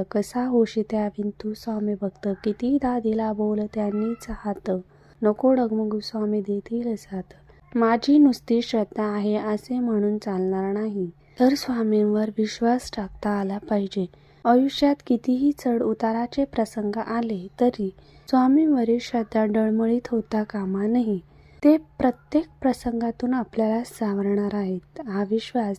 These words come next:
त्यांच्या प्रती ठेवायला हवा. ते आजवर जसे मदतीला धावून आले तसे पुढेही येतील, पण त्यासाठी आपल्याला त्यांच्या कृपेस पात्र होता आले पाहिजे. "विभूती नमन नाम ध्यानार्धी तीर्थ,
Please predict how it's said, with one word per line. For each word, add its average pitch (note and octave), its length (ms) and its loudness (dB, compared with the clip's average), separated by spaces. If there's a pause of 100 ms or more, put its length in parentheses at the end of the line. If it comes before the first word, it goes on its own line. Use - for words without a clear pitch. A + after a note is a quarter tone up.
त्यांच्या G#3 320 -2
प्रती B3+ 500 -6
ठेवायला G3 580 -4
हवा. G3 220 -4 (300)
ते C#4 160 8
आजवर A3 600 0
जसे A3 460 0
मदतीला C4 720 2
धावून A3+ 300 0
आले G#3+ 340 0 (160)
तसे A3 360 0 (120)
पुढेही G3+ 520 0
येतील, G3+ 340 -4 (180)
पण A3 80 0 (120)
त्यासाठी A3 600 -4 (400)
आपल्याला A3+ 520 2 (100)
त्यांच्या A3+ 340 0
कृपेस A#3+ 720 0
पात्र B3 320 0
होता A#3 360 2
आले G3+ 360 0
पाहिजे. F#3+ 580 -8 (160)
"विभूती B3 540 2
नमन B3 420 4
नाम B3 340 2
ध्यानार्धी A3 800 0
तीर्थ, A3 460 -4